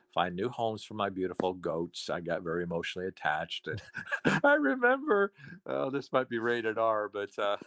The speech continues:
I remember milking them. They had the babies, and we let the babies go a couple days for the colostrum and took the babies away and bottle fed the babies. So fun.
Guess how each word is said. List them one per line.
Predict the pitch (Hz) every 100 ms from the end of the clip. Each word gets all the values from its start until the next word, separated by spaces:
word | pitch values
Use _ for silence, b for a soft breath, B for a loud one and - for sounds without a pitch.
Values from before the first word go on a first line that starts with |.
| B B
I | 220
remember | 214 185 175 165 156
milking | 143 147 147 127
them. | 120 107
They | 113
had | 123
the | 120
babies, | 107 110 117 117 110
and | 110
we | 107
let | 110 -
the | 101
babies | 104 101 107 95
go | 110
a | 107
couple | - 107 101
days | 104 101
for | -
the | 95
colostrum | - 98 95 101 - 104
and | 95
took | - -
the | 90
babies | 95 98 87
away | 90 92 92
and | 90 85
bottle | 87 95 90
fed | 95 92
the |
babies. | 87 87 90 107
So | 135 113
fun. | - 95